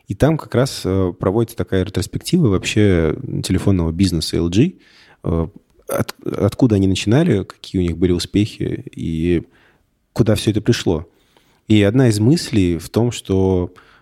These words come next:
Л Джи, в отличие от своих, э, там, конкурентов, самого главного Samsung, например, она всегда выпускала свои устройства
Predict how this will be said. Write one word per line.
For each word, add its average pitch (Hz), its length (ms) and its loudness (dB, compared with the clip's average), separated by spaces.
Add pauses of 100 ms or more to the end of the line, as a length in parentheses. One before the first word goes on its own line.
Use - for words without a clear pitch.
(140)
Л 98 220 -2
Джи, 113 760 2 (240)
в 95 200 -6
отличие 87 540 -2
от - 220 -8 (140)
своих, 85 480 -2
э, 85 120 -10
там, - 160 -10
конкурентов, 95 640 -2 (160)
самого 90 320 -2
главного 80 340 0
Samsung, 101 600 0
например, 87 440 -4 (320)
она 92 140 2
всегда 95 440 0 (480)
выпускала 107 540 0
свои 92 380 0
устройства 90 1000 -2